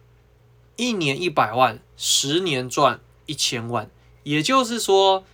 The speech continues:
你要赚三十年，你才有三千万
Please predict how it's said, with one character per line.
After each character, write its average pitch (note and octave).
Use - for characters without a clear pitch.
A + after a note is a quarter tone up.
你 A#2
要 C#3
赚 C#3
三 F3+
十 B2+
年， A#2+
你 C3
才 C3
有 A#2
三 C#3+
千 C3+
万 C3+